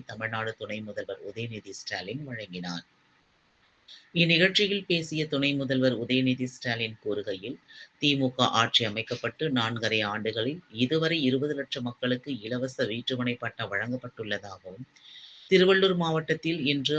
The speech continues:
ஆயிரத்து ஐந்நூறு கோடி மதிப்பில் ஒரு லட்சத்திற்கு மேலான பயனாளிகளுக்கு நலத்திட்ட உதவிகள் வழங்கப்பட்டுள்ளதாகவும், பத்து ஆண்டுகளுக்கு முன்பு ரேஷன் கார்டு வாங்க மக்கள் சிரமப்பட்டு வந்துள்ளதாகவும், தற்போது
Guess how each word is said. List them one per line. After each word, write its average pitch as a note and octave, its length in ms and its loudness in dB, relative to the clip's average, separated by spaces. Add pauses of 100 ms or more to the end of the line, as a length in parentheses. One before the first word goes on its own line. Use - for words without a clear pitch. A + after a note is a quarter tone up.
ஆயிரத்து C#3 480 4 (120)
ஐந்நூறு C#3 400 2
கோடி B2+ 260 0
மதிப்பில் A#2+ 500 -6
ஒரு B2+ 200 2
லட்சத்திற்கு D3+ 600 -2
மேலான B2+ 480 2
பயனாளிகளுக்கு A#2 760 -4 (560)
நலத்திட்ட F3 480 6 (160)
உதவிகள் B2+ 460 0
வழங்கப்பட்டுள்ளதாகவும், A2 1160 -4 (680)
பத்து D#3 380 6
ஆண்டுகளுக்கு F3 580 4
முன்பு C#3 380 2
ரேஷன் C#3 420 4
கார்டு B2+ 380 0
வாங்க A#2 460 0
மக்கள் B2+ 340 -2
சிரமப்பட்டு B2 600 -2
வந்துள்ளதாகவும், G2 840 -8 (460)
தற்போது F3 420 6